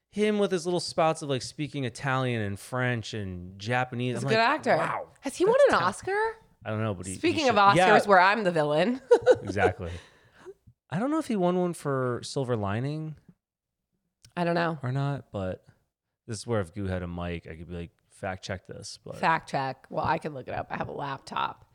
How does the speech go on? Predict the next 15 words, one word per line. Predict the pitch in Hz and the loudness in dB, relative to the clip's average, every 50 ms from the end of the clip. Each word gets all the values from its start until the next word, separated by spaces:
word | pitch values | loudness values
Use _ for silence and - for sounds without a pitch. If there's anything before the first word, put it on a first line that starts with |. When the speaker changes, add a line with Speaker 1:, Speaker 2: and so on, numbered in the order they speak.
| _ - | _ -10
Speaker 1:
it | - - 117 - | -8 -6 -4 -2
doesn't, | 117 110 90 101 - - - | -2 -4 -4 -6 -10 -12 -10
that's, | - 104 - - | -10 -10 -10 -10
doesn't, | - - _ _ _ - | -14 -20 _ _ _ 0
Speaker 2:
Bradley | - 208 202 202 208 208 202 208 196 185 - 202 202 | 2 4 4 4 4 4 2 2 2 2 2 2 2
Speaker 1:
okay. | 196 196 190 180 180 180 180 190 175 - - - _ _ _ _ - _ | 2 2 2 2 0 0 -2 -4 -6 -12 -20 -20 _ _ _ _ -20 _
Speaker 2:
Cooper | - - 226 214 226 214 - 202 190 185 185 180 180 180 180 180 175 180 - - - | -8 -4 -4 -4 -4 0 4 6 8 10 10 10 10 10 8 8 6 2 -4 -10 -6
Oscar. | - - 170 160 160 156 - - - - - - - - - - - 156 120 - - - _ _ _ _ _ _ _ - | -4 -2 -2 -2 -4 -6 -10 -12 -10 -8 -6 -4 -4 -4 -4 -6 -8 -10 -16 -20 -20 -20 _ _ _ _ _ _ _ -14
Speaker 1:
You | 107 107 | -12 -10
did | 107 120 117 | -8 -8 -6
it | 117 | -4
all | 117 113 110 | -4 -4 -4
with | 104 104 | -6 -6
one | 104 98 | -8 -6
hand? | 92 95 98 101 113 117 | -6 -8 -8 -10 -10 -14